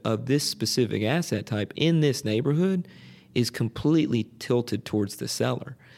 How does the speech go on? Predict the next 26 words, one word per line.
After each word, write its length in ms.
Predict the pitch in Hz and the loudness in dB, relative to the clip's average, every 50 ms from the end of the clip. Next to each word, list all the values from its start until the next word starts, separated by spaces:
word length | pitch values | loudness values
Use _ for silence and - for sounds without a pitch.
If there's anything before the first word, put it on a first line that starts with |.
| - _ | -12 _
They 80 | - 131 | -2 0
can 80 | 151 156 | 2 4
almost 300 | 151 143 127 117 - - | 4 2 2 0 0 0
ask 200 | 123 123 120 - | 0 0 0 -2
what 100 | 117 113 | -4 -2
they 100 | - 110 | 0 0
want." 300 | 113 131 120 104 - - - - - - _ _ - - _ | 0 0 0 -2 -2 -6 -12 -20 -20 -20 _ _ -20 -20 _
We 140 | - 127 131 | 2 2 4
still 240 | 123 - - 175 151 | 4 6 6 4 6
couldn't 340 | - 170 143 - - 120 | 6 4 4 4 2 2
make 220 | 120 123 113 107 - | 2 2 2 2 0
sense 380 | - - - 135 127 117 - - | -2 -2 0 0 0 0 0 -4
of 120 | 104 - | -4 -2
that, 360 | 110 101 98 95 - - - | -2 -2 -2 -4 -4 -6 -6
'cause 160 | - 110 107 107 | -6 -6 -2 -2
we 80 | 104 | -4
said, 300 | 104 - - 107 107 110 | -4 -2 -4 -4 -4 -2
basically, 500 | - 104 107 110 - - - - 107 101 | -2 -2 -2 -2 -4 -6 -6 -4 -4 -4
at 140 | 101 104 - | -4 -4 -6
that 160 | 107 95 - | -8 -8 -8
time, 300 | - 110 104 104 101 95 | -6 -6 -6 -4 -4 -4
you're 100 | 98 95 | -6 -6
buying 400 | - - - 107 107 101 98 98 | -6 -4 -4 -2 -2 -2 -2 -4
an 80 | - 90 | -4 -4
office 340 | 95 101 110 - - - - | -2 -4 -4 -6 -8 -10 -8
building. 400 | - - - - - - - | -8 -8 -8 -8 -8 -12 -14